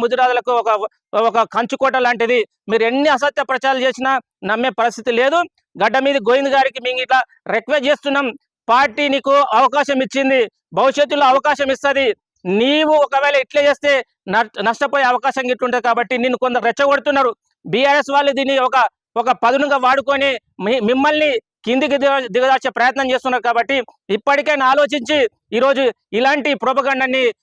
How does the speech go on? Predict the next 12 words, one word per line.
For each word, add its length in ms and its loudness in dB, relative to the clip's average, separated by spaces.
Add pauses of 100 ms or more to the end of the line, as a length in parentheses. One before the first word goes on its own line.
(100)
మనం 220 -2
ఖండించాల్సిందిగా 760 0 (360)
విజ్ఞప్తి 420 -2
చేస్తూ, 240 0 (440)
ఖచ్చితంగా 600 0 (340)
ముదిరాజులకు 640 0
అన్యాయం 400 2
జరిగితే 320 0 (460)
వంద 260 2 (120)
శాతం 340 2
ముదిరాజు 400 2
బిడ్డగా 360 2